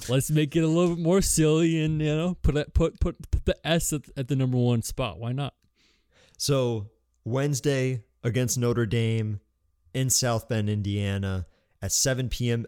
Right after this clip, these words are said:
Speaker 2: I have no idea why, but the game is gonna be on E S P N News.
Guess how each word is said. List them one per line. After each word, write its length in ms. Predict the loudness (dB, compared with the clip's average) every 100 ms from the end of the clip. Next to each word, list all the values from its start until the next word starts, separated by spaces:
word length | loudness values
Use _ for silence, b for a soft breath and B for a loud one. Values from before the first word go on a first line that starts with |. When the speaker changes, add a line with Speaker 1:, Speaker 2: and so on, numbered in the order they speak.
| -6
Speaker 2:
I 200 | -2 2
have 240 | 2 0 0
no 260 | 0 0
idea 420 | 0 0 2 2
why, 600 | 2 0 0 0 -2 -4 -4
but 180 | -4 -2
the 100 | -4
game 300 | -2 -2 0
is 100 | -2
gonna 220 | -2 -2
be 140 | -2 -2
on 160 | -4 -4
E 140 | -2
S 160 | -2 -4
P 240 | -4 -4
N 160 | -4 -4
News. 500 | -4 -4 -4 -6